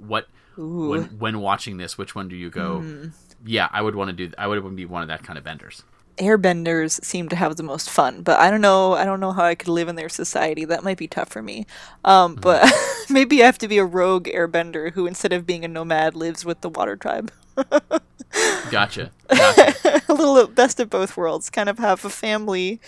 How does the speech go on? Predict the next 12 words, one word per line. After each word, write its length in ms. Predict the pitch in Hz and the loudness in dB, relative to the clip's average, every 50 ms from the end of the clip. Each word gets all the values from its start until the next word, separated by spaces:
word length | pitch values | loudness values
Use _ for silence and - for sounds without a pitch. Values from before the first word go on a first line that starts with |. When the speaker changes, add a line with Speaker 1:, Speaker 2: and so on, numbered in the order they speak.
| - - - - - - _ - | -20 -20 -20 -20 -20 -20 _ -2
Speaker 2:
um, 440 | 180 180 180 175 175 170 165 170 208 _ _ - | 2 2 2 2 2 -2 -6 -12 -20 _ _ -10
and, 360 | - 190 180 170 170 170 165 180 | -8 -6 -6 -6 -8 -6 -6 -4
uh, 300 | 175 165 160 160 165 160 | -2 0 0 0 0 -2
you 120 | 165 196 | -2 -6
know, 160 | 190 165 160 160 | -6 -6 -6 -8
and 120 | 160 180 | -8 -8
live 160 | 185 180 180 | -8 -8 -8
in 100 | 190 180 | -8 -10
this 320 | 170 170 175 - - - 220 | -8 -8 -8 -8 -10 -12 -14
community, 580 | - - 202 190 196 190 185 170 170 175 180 175 _ _ _ _ _ _ _ _ _ _ _ | -10 -10 -8 -6 -6 -6 -6 -6 -6 -8 -8 -10 _ _ _ _ _ _ _ _ _ _ _
but 160 | - 202 - | -6 -6 -6
fly. 360 | - - 175 160 - 170 175 | -6 -4 -4 -2 -2 -2 -6